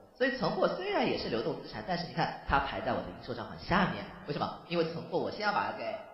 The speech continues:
卖了，才能把钱收回来，能理解吧？哎，所以，所以虽然都是我们认为一年之内可能会变现，所以你会，但是你会发现存货是不是排在我应收账款下面？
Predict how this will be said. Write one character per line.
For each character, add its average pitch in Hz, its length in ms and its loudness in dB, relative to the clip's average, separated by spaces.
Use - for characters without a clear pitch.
卖 240 280 2
了， - 120 2
才 135 120 0
能 156 100 -2
把 - 220 0
钱 113 240 -6
收 113 160 -8
回 117 100 -8
来， 92 80 -8
能 185 100 -14
理 202 40 -8
解 180 160 -2
吧？ 131 260 2
哎， 123 240 -2
所 139 80 -4
以， 139 60 -6
所 220 80 4
以 202 80 0
虽 339 100 0
然 247 160 4
都 - 60 -2
是 302 120 -4
我 185 40 0
们 127 100 -4
认 139 120 -2
为 135 60 -2
一 160 100 -6
年 123 160 -8
之 - 80 -12
内 127 160 -8
可 95 60 -14
能 92 100 -12
会 117 80 -2
变 117 180 -2
现， 120 100 -4
所 127 120 -4
以 139 60 -2
你 113 100 -8
会， 123 260 0
但 160 100 4
是 - 100 -2
你 117 60 -8
会 127 80 -4
发 120 120 -2
现 135 120 0
存 - 160 -2
货 160 120 6
是 151 100 0
不 151 60 0
是 - 40 -6
排 107 120 -4
在 120 80 4
我 92 80 4
应 104 100 -2
收 120 60 -4
账 113 120 -4
款 - 120 -10
下 104 100 -4
面？ 92 100 -6